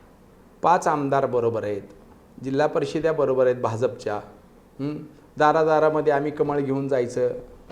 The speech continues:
कमळ चिन्ह, कमळ चिन्ह, आणि मत मागताना मात्र दुसरीकडे मागायचं. पंचायत समित्या, जिल्हा परिषदा सगळं आपल्याकडं आहे आणि, अ, तिकीट मात्र इतर पक्षाला.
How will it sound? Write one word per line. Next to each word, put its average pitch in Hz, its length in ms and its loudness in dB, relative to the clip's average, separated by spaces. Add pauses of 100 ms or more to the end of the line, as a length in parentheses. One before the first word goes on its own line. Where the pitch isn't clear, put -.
(140)
कमळ 127 260 -2
चिन्ह, 120 360 -4
कमळ 120 340 -2
चिन्ह, 113 380 -8 (560)
आणि 135 200 -2 (180)
मत 143 320 2
मागताना 151 460 0
मात्र 143 320 -2
दुसरीकडे 127 460 -6
मागायचं. 104 480 -6 (1080)
पंचायत 165 360 0
समित्या, 151 540 -2
जिल्हा 156 300 -2
परिषदा 143 480 -4
सगळं 208 300 4
आपल्याकडं 143 440 -6
आहे 90 200 -12 (600)
आणि, 208 480 2 (140)
अ, 139 400 2 (920)
तिकीट 196 260 0
मात्र 185 540 -2 (280)
इतर 170 260 2
पक्षाला. - 440 -4